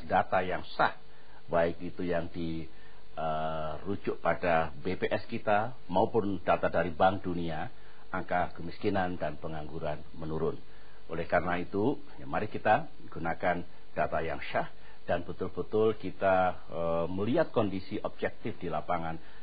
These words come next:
yang saya rasakan sendiri, ada kemajuan-kemajuan yang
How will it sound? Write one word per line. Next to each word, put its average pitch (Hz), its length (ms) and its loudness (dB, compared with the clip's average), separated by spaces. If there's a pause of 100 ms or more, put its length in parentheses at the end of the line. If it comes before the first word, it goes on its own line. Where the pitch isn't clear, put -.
yang 82 240 0
saya 90 240 6
rasakan 92 400 4
sendiri, 87 480 -2 (400)
ada 127 240 4
kemajuan-kemajuan 85 1120 0
yang 78 240 -2